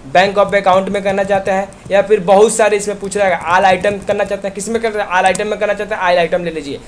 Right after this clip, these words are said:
all item में देखिए मैंने क्या यही सब बनाया था ना, all item में सब बनाया था मैंने। देखिए traders का, bank का, cash का, discount का, इसमें किस में आप चेंजिंग करना चाहते हैं,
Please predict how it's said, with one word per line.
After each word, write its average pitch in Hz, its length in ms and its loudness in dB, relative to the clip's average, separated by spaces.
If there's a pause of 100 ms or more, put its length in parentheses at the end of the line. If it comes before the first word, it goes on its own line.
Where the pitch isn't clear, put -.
(200)
all 185 200 4
item 196 240 0
में 208 120 -4
देखिए 202 220 0
मैंने 202 220 -2
क्या 196 240 0
यही 170 220 -4
सब 202 180 0
बनाया 208 240 4
था 208 120 -4
ना, - 480 -6
all 196 120 4
item 208 220 2
में 220 100 -4
सब 196 180 -2
बनाया 202 200 0
था 214 120 -2
मैंने। 214 160 -2
देखिए 196 300 -2 (640)
traders 202 360 0
का, 202 240 4
bank 190 360 0
का, 196 240 4
cash 190 340 2
का, 190 160 2
discount 196 420 -4
का, 202 100 -2
इसमें 208 280 -8
किस 185 180 -12
में 214 100 0
आप 214 100 -4
चेंजिंग 208 280 -4
करना 214 160 -2
चाहते 208 240 -4
हैं, - 180 -6